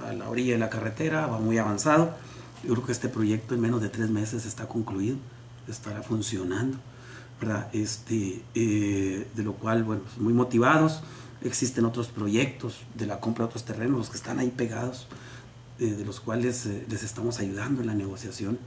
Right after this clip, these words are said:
Les vamos a otorgar todas las facilidades habidas y por haber a aquel inversionista de fuera o de dentro que quiere invertir en Camargo de esta manera, todas. Y ahí van todos los impuestos, y van todas las prestaciones que Presidencia Municipal pueda meter,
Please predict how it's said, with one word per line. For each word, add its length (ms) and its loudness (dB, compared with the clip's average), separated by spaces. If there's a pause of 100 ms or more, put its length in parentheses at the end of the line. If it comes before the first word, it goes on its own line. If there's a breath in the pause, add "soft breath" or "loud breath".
(380 loud breath)
Les 100 -2
vamos 200 10
a 20 6
otorgar 560 6
todas 400 12
las 160 8
facilidades 560 6
habidas 320 8
y 60 4
por 160 6
haber 260 8 (460 loud breath)
a 140 6
aquel 320 8
inversionista 880 8 (420 loud breath)
de 140 4
fuera 420 8
o 100 8
de 120 8
dentro 320 8
que 100 0
quiere 160 2
invertir 360 4
en 100 2
Camargo 400 4
de 80 0
esta 240 -4
manera, 400 -8
todas. 400 4 (580 loud breath)
Y 140 2
ahí 180 -4
van 220 -4
todos 160 -2
los 120 -2
impuestos, 800 -4
y 80 -2
van 160 -2
todas 160 0
las 100 -2
prestaciones 560 0
que 120 -4
Presidencia 500 2
Municipal 460 4
pueda 240 2
meter, 320 2